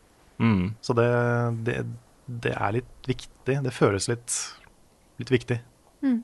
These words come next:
Speaker 1: Mm.
Speaker 3: Jeg tenker da i hvert fall, altså, alt av hovedinnhold.
Speaker 2: Mm.
Speaker 3: Eh,
Speaker 2: For da hadde jeg liksom,
Speaker 3: mm.
Speaker 2: hvis, hvis jeg, hvis det var desperate tilstander, eller, eh, vi måtte gjøre noen sånne grep, så hadde jeg liksom,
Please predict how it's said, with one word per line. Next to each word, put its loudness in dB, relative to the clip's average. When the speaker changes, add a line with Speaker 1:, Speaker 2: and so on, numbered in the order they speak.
Speaker 1:
Mm. 4
Speaker 3:
Jeg 0
tenker 6
da 8
i 6
hvert 4
fall, 4
altså, 4
alt 4
av 4
hovedinnhold. 4
Speaker 2:
Mm. 2
Speaker 3:
Eh, 4
Speaker 2:
For 0
da 8
hadde 4
jeg 6
liksom, 4
Speaker 3:
mm. 2
Speaker 2:
hvis, -2
hvis 0
jeg, 4
hvis -2
det 0
var 6
desperate 0
tilstander, 0
eller, -2
eh, -4
vi 0
måtte 2
gjøre 4
noen 2
sånne 0
grep, 6
så 4
hadde 4
jeg 6
liksom, 4